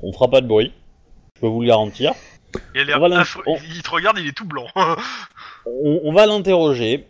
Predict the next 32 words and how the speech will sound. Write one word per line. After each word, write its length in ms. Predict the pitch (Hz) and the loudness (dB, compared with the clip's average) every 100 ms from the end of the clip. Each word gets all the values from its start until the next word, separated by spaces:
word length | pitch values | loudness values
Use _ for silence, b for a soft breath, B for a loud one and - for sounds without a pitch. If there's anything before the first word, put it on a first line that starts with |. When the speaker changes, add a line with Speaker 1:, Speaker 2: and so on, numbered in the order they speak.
| _ | _
Speaker 1:
S'il 460 | - - - 170 190 | -14 -12 -8 -6 -4
nous 140 | 196 | -4
livre 280 | 220 233 202 | -2 2 2
ses 160 | - 156 | 0 -4
copains, 400 | 160 131 117 117 | -2 0 0 -2
s'il 180 | - | -6
nous 160 | 117 113 | -6 -4
explique 400 | 143 - 156 - | -4 -4 -8 -8
ce 80 | - | -14
qui 100 | 135 | -8
s'est 160 | 135 | -4
passé, 320 | 127 135 - 120 | 2 2 2 -4
et 240 | 101 120 | -2 -4
cetera, 720 | - 127 - 110 110 147 180 _ b b b b b _ - | -4 -8 -2 0 4 4 2 _ b b b b b _ -10
je, 1000 | 113 131 139 131 127 123 123 123 123 123 | -4 -2 0 0 -2 -2 -2 -4 -4 -4
je 80 | 117 | -2
tâcherai 560 | 143 151 - 156 170 | 0 0 -2 -2 0
de 80 | 151 | -2
faire 160 | - 123 | -2 -2
en 80 | 123 | 2
sorte 240 | 156 156 | 0 0
que 120 | - | -2
votre 340 | 127 110 110 117 | -4 -2 -2 -2
entreprise 500 | 123 127 123 156 139 | -4 -4 -4 -6 -4
ne 100 | 127 | -4
soit 200 | 127 113 | -4 0
pas 180 | 123 | 0
nommée, 640 | 113 120 123 123 131 131 131 | 0 -4 -6 -4 -4 -4 -2
euh, 300 | 117 107 107 104 - _ _ _ _ - | -2 -2 -4 -12 -20 _ _ _ _ -10
de 140 | 104 | -6
façon, 560 | 101 104 - 117 117 113 | -4 -4 -4 -4 -4 -4
euh, 360 | 101 95 95 | -4 -4 -4